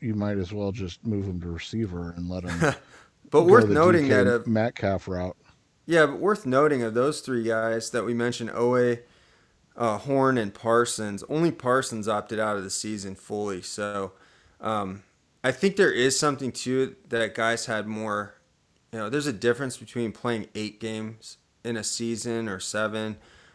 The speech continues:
Speaker 2: or even ten and playing thirteen, fourteen, all the way up into almost the middle of January if you're a playoff team. So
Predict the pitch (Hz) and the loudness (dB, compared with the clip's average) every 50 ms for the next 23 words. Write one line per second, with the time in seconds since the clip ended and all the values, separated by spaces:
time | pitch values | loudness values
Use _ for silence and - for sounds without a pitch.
0 | _ _ - 117 117 110 104 104 101 98 - - 127 127 120 120 107 98 - - | _ _ -2 0 2 2 2 2 0 -2 -2 -4 -4 -2 -2 -2 -4 -4 -8 -10
1 | - 139 135 127 113 104 98 95 107 - - 117 107 95 - 117 113 110 110 104 | -8 -6 -4 -4 -4 -6 -8 -8 -10 -12 -12 -12 -10 -8 -6 -6 -6 -6 -6 -8
2 | 98 98 101 - _ _ _ _ - - - 127 123 117 - - 117 110 101 - | -8 -10 -12 -14 _ _ _ _ -12 -4 -2 0 0 0 -2 -6 -8 -8 -8 -6
3 | - 117 117 113 113 - - 117 113 113 110 87 85 113 117 117 120 113 113 110 | -2 0 0 0 -2 -4 -6 -6 -4 -4 -4 -2 0 2 2 2 4 2 2 2
4 | 107 104 101 - - _ _ _ _ _ _ _ _ _ _ _ _ - 131 127 | 0 -2 -2 -4 -8 _ _ _ _ _ _ _ _ _ _ _ _ -4 -4 -4
5 | 117 - - 123 117 107 - 104 113 113 110 - - 113 104 110 113 117 120 120 | -4 -2 0 0 0 0 0 -2 -4 -4 -6 -8 -8 -6 -4 -2 -2 0 2 2
6 | 117 107 101 92 98 98 98 104 110 113 113 113 117 117 113 113 110 104 98 - | 2 2 0 -2 -6 -8 -6 -6 -6 -4 -2 2 2 4 4 4 2 0 -4 -4
7 | 104 101 92 - - - 104 104 104 107 110 107 - - - 120 117 117 117 110 | -4 -4 -4 -4 -4 -4 -4 -2 0 0 0 -2 -4 -10 -8 -6 -6 -6 -6 -8
8 | _ _ _ _ _ _ _ _ _ _ _ _ _ - - - - 120 113 110 | _ _ _ _ _ _ _ _ _ _ _ _ _ -14 -8 -2 0 2 2 2
9 | 110 113 117 | 0 -4 -10